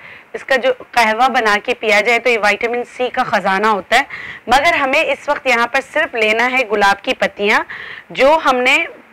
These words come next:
गुलाब के, अ, जो फूल है हमने एक दो दिन पहले मंगाकर उनको सुखा दिया है ताकि उसमें से हम बिल्कुल भी, हमारा जो है ना, बिल्कुल भी पानी का element नहीं आए। ठीक है,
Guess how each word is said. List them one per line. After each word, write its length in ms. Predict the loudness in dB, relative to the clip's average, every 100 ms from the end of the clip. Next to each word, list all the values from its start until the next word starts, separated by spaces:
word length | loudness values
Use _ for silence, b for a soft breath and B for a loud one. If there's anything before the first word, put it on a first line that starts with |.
| -6
गुलाब 320 | 2 4 2 0
के, 120 | -2
अ, 240 | 0 0
जो 140 | 0 -4
फूल 360 | -2 0 2
है 140 | 2 2
हमने 200 | 0 -2
एक 260 | -2 -2
दो 80 | -2
दिन 180 | -2 -4
पहले 380 | -4 -4 0 0
मंगाकर 640 | 0 0 -2 0 -2 -2 B B B -4
उनको 280 | -4 0 -2
सुखा 400 | -2 0 2 2
दिया 220 | 2 0
है 60 | 2
ताकि 440 | 2 2 2 -2
उसमें 540 | -2 -4 -4 -2 -2 -2
से 160 | 0 0
हम 320 | 2 -2 -4
बिल्कुल 800 | -6 -2 0 2 0 0 0 0
भी, 300 | 0 -2 -2
हमारा 420 | 0 0 2 2
जो 140 | 2 -2
है 80 |
ना, 160 | -2 -2 -4 B B B -2
बिल्कुल 300 | -2 2 0
भी 120 | 0
पानी 360 | 2 2 2 0
का 180 | 2
element 380 | 2 2 -2 -4 -6
नहीं 540 | -4 -2 -2 0 0 0
आए। 200 | 0 -4 B B B -8
ठीक 220 | -6 0
है, 180 | 2 2